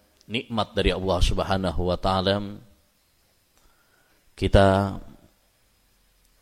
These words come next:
tidak bisa menghadiri majelis yang mulia ini. Semua ini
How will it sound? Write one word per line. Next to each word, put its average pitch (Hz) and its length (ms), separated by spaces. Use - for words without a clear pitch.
tidak 98 240
bisa 95 320
menghadiri 92 800
majelis 95 480
yang 87 160
mulia 90 320
ini. 85 320
Semua 113 400
ini 117 400